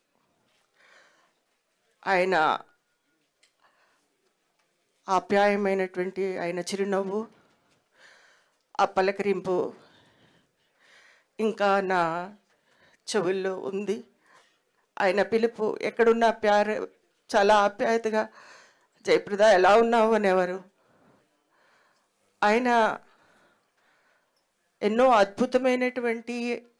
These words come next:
సినిమాలు, పాత్రలు చేసి ప్రజల హృదయాల్లో ఆయన నిలిచిపోయారు.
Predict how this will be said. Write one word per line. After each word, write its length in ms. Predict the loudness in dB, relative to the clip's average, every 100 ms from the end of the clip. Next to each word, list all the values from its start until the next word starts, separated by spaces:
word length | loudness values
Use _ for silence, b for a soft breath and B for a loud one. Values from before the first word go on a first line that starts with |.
| -14
సినిమాలు, 720 | -8 -4 -2 -2 -2 -4 -8 _ _ _ _ _ _ _ _ _ _ _ _
పాత్రలు 500 | 0 0 0 2 2 2
చేసి 480 | 0 -2 -2 -4 -6 _ _ _ _ _ _ _ _ _ _ _ _ _ _ _ _ _ -2
ప్రజల 560 | 0 2 2 4 2 -4 _ -4
హృదయాల్లో 580 | -2 2 2 2 0 0
ఆయన 240 | -4 -6
నిలిచిపోయారు. 840 | -6 -8 -8 -8 -2 -2 -2 -6